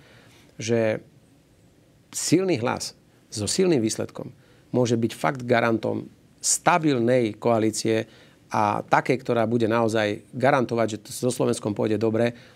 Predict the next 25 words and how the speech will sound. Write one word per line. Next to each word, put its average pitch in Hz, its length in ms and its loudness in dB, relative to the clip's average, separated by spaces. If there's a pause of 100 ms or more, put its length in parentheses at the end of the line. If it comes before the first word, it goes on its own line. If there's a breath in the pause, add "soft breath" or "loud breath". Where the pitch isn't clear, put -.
(240 loud breath)
lebo 120 200 -2
keď 127 160 0
bude 127 200 2
slabý 151 360 2
Hlas 123 320 2
a 120 120 -8
budú 135 200 0
si 127 120 -2
s - 80 -2
ním 117 120 2
jeden 156 280 2
alebo 120 320 -4
druhý 131 440 0 (520 loud breath)
potom 135 320 2
môcť 135 260 2
zametať, 131 460 2
ako 127 240 -2
chcú, - 240 0
tak 120 240 -2
my 131 80 4
nepresadíme 120 920 -2
to, 123 140 -2
čo 123 100 -2
chceme 120 240 0
presadiť. 123 480 0